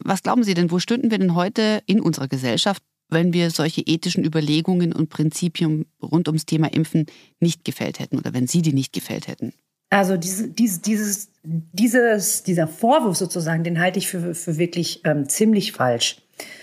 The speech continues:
Speaker 2: Erstens muss man mal sagen,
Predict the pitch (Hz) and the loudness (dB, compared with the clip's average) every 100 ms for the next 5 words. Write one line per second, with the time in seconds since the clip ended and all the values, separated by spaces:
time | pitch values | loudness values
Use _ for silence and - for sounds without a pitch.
0 | - - - - _ _ _ _ _ 208 | -20 -20 -20 -20 _ _ _ _ _ 4
1 | 233 247 262 254 226 240 208 190 170 175 | 4 4 2 2 0 2 2 2 2 0
2 | 190 | -2